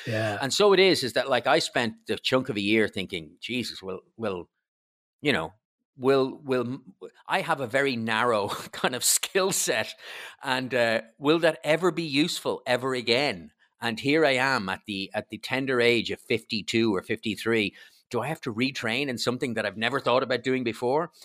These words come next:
Speaker 2: So really, that's kind of how I spent my pandemic. On the one hand, really kind of happy at home, and on the other
Speaker 1: Mm-hmm.
Speaker 2: hand,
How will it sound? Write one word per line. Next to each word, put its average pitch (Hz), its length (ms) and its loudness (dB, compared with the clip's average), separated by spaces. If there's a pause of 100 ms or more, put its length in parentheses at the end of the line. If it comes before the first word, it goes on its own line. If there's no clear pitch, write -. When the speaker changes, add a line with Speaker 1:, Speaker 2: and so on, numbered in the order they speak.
(200)
Speaker 2:
So - 280 -2
really, 175 340 4
that's 147 380 -2
kind 135 360 -6
of 104 80 -6
how 104 180 -4
I 101 100 -4
spent 110 300 -8
my 107 120 -6
pandemic. 101 540 -4
On 123 80 -2
the 147 80 0
one 190 220 2
hand, 151 380 0 (420)
really 147 460 6
kind 127 260 -2
of 117 80 -2
happy 131 420 -2
at 117 60 -2
home, 143 420 -2
and 120 100 -6
on 127 140 -2
the 160 140 4
other 123 160 2
Speaker 1:
Mm-hmm. 127 80 -2
Speaker 2:
hand, 107 300 -6